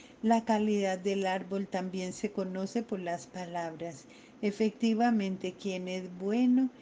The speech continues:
saca de su corazón y de su boca lo que es bueno, y lo que es malo, pues saca lo malo. Practicando el ejercicio más dañino entre nosotros,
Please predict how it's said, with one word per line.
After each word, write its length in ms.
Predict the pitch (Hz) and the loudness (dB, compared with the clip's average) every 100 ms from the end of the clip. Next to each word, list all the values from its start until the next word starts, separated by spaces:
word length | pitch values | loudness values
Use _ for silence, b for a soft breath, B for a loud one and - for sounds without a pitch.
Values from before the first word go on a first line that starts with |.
| B B | B B
saca 540 | - - 233 247 254 247 | -8 0 2 2 2 2
de 200 | 208 - | 2 -2
su 160 | 185 | -8
corazón 600 | - 175 175 185 - 180 | -6 -4 -4 -6 -8 -6
y 140 | 180 190 | -4 -2
de 160 | 190 | -4
su 240 | 190 185 180 | -4 -8 -8
boca 480 | 185 190 226 240 233 | -4 -4 -2 0 0
lo 260 | 190 180 | -2 -6
que 160 | - 170 | -8 -8
es 180 | 170 165 | -8 -10
bueno, 560 | 180 202 214 196 180 175 - - B B B B - - - - - - - - | -4 -2 0 -2 -4 -10 -14 -20 B B B B -20 -20 -20 -20 -20 -20 -8 0
y 120 | 208 | 2
lo 260 | 196 196 | 4 0
que 160 | - 190 | 0 -2
es 100 | 180 | -2
malo, 460 | 190 180 180 190 185 | -2 -2 0 -2 -4
pues 220 | 175 170 - | -6 -8 -10
saca 600 | - 170 165 - 175 - - - - - | -6 -4 -4 -4 -6 -6 -16 -20 -18 -12
lo 340 | 165 170 180 | -10 -4 -2
malo. 540 | 208 240 247 233 175 170 - B B B B B - - - - - - | 2 2 4 2 0 -8 -18 B B B B B -20 -20 -20 -20 -20 -4
Practicando 760 | 226 226 226 247 233 233 233 269 | 4 4 4 2 4 4 6 6
el 140 | 269 | 6
ejercicio 680 | 226 202 202 - 202 196 220 | 4 2 -2 -4 -6 -2 0
más 240 | 214 208 208 | 2 2 0
dañino 460 | 208 202 202 196 | 0 0 0 0
entre 320 | 208 202 180 | -2 -2 -6
nosotros, 680 | 180 180 - 180 185 196 | -6 -6 -4 -4 -2 -4